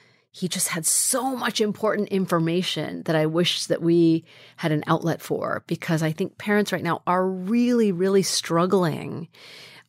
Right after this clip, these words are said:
are, or in, are in crisis about what their kids have been exposed to and how it could affect their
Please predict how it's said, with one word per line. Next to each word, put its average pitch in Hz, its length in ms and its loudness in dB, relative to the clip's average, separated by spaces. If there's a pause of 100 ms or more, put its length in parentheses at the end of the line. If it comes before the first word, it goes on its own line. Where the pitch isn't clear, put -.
are, 165 260 0
or 170 160 -2
in, 165 180 -2 (120)
are 170 120 0
in 175 120 0
crisis 185 580 -2
about 147 340 -4
what 156 220 0
their 156 120 -2
kids 160 280 0
have 151 60 0
been 147 120 0
exposed 160 600 0
to - 160 -2
and 147 160 -4
how 156 500 2
it - 160 -6
could 175 200 0
affect 156 400 -4
their 151 340 0